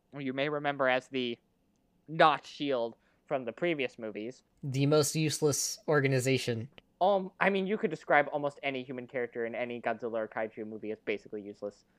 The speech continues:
Speaker 1: so
Speaker 2: I know, but I'm speaking from a plot perspective. They don't really do much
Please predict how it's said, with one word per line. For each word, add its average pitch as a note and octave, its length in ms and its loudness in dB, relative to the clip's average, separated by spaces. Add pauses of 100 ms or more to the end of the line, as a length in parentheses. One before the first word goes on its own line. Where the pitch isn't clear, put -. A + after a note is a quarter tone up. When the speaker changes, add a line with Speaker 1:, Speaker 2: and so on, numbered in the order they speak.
(140)
Speaker 1:
so A#2+ 600 0
Speaker 2:
I F3 120 10
know, E3+ 220 12
but D#3 140 10
I'm D#3 100 6
speaking D3 260 0
from D3 140 2
a B2+ 100 6
plot C3+ 400 2
perspective. E3+ 800 0
They D#3 120 2
don't D3 220 2
really C#3+ 240 2
do A#2 220 -4
much A2+ 480 -4